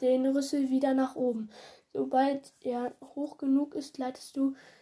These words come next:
zu dem Korridor zurück, durch den du gekommen bist.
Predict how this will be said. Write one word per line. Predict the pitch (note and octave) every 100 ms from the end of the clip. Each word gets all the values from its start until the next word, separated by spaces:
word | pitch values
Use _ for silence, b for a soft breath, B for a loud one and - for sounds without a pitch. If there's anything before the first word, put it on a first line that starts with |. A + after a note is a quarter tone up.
| B
zu | - C4
dem | C4+ C4 C4+
Korridor | C4+ C4+ C4 B3 A#3+ A#3
zurück, | - B3+ B3 A#3+ - B B B
durch | C4 B3+
den | - B3
du | B3+
gekommen | B3+ C4 A#3 A3+ A3 G#3+
bist. | G#3 - -